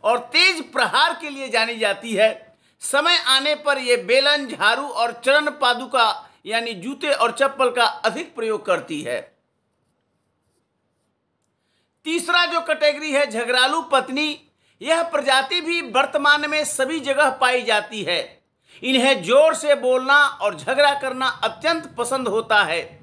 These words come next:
इनका अधिकतर सामना सास नामक एक और खतरनाक प्राणी से होता है। चौथा, खर्चीली पत्नी। भारत जैसे गरीब देशों में भी पत्नियों की ये प्र-, प्रजाति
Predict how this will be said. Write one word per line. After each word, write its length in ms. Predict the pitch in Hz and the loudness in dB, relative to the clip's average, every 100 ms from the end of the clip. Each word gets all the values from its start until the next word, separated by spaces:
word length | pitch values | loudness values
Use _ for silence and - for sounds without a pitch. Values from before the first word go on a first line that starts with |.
| - - - - | -20 -20 -20 -10
इनका 360 | 247 262 262 269 | -4 -2 2 4
अधिकतर 680 | - 202 190 - - 415 359 | 4 -2 -6 -6 -4 -2 -2
सामना 800 | - 269 285 294 269 185 - _ _ _ | 0 4 4 4 0 0 -8 _ _ _
सास 520 | - - 285 339 - 285 | -14 -2 2 2 0 -4
नामक 400 | 277 277 311 277 | -2 0 -2 -2
एक 260 | 247 254 | -2 -2
और 300 | 214 269 349 | 2 4 4
खतरनाक 580 | - 285 277 254 277 302 - | 2 -6 -4 -2 -2 -2 -4
प्राणी 300 | 269 247 247 | -2 0 -2
से 120 | 233 233 | -4 -2
होता 400 | 185 190 196 165 | -4 0 0 0
है। 380 | 156 - - - - - _ _ _ _ _ - - - - _ - - - - - | -4 -8 -18 -20 -20 -20 _ _ _ _ _ -20 -20 -20 -20 _ -20 -20 -20 -20 -2
चौथा, 560 | 247 269 269 330 349 - - - _ _ | 2 2 4 4 4 2 -12 -20 _ _
खर्चीली 560 | - 302 - 370 359 370 | 0 0 0 -6 -2 -4
पत्नी। 640 | 359 294 277 220 180 - _ _ _ _ _ _ _ | 2 0 0 -10 -10 -14 _ _ _ _ _ _ _
भारत 360 | 160 226 339 349 | -2 2 2 2
जैसे 400 | 262 311 311 311 | 2 0 2 0
गरीब 420 | 240 269 339 254 | 2 2 0 0
देशों 320 | 262 269 320 | 0 4 2
में 180 | 294 277 | 4 2
भी 200 | 262 320 | 4 0
पत्नियों 680 | - 262 254 247 277 320 330 | 0 0 0 -2 0 4 2
की 200 | 330 277 | 2 2
ये 100 | 269 | 2
प्र-, 500 | 262 233 220 - 247 | 2 -2 -2 -6 -4
प्रजाति 800 | 233 233 226 262 302 294 - | 0 2 0 0 -6 -6 -12